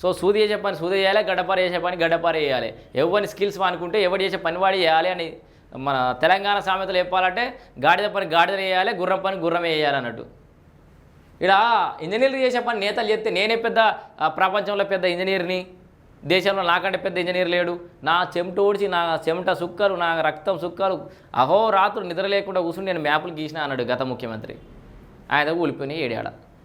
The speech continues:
ఇంజనీర్ చేసే పని ఈయన చేస్తే, ఇప్పుడు ఆ విచారణ పిలుస్తున్న ప్రతి ఇంజనీర్ అదే చెప్తుండు. "సార్, నాకు పెద్ద సార్ చెప్తే చేసినాం సార్, పెద్ద సార్ ఎట్లా చేయమంటే అట్లా చేసినాం సార్,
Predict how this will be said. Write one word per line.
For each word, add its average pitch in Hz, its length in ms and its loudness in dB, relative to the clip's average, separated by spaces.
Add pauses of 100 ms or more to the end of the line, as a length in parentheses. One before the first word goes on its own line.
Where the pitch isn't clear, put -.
(100)
ఇంజనీర్ 170 280 2
చేసే 175 180 0
పని 160 200 -2
ఈయన 151 100 -2
చేస్తే, 147 340 -4 (260)
ఇప్పుడు 139 520 -2
ఆ 139 160 4
విచారణ 220 460 0
పిలుస్తున్న 208 300 -6
ప్రతి 202 280 -2
ఇంజనీర్ 208 280 0
అదే 185 180 0
చెప్తుండు. 147 380 -6 (340)
"సార్, 175 360 4
నాకు - 160 -6
పెద్ద 156 140 -4
సార్ 170 220 0
చెప్తే 165 200 -8
చేసినాం 139 300 -8
సార్, - 580 -12
పెద్ద 147 120 2
సార్ 170 160 2
ఎట్లా 156 180 -4
చేయమంటే 151 240 0
అట్లా 139 140 -6
చేసినాం 127 280 -4
సార్, 117 200 -10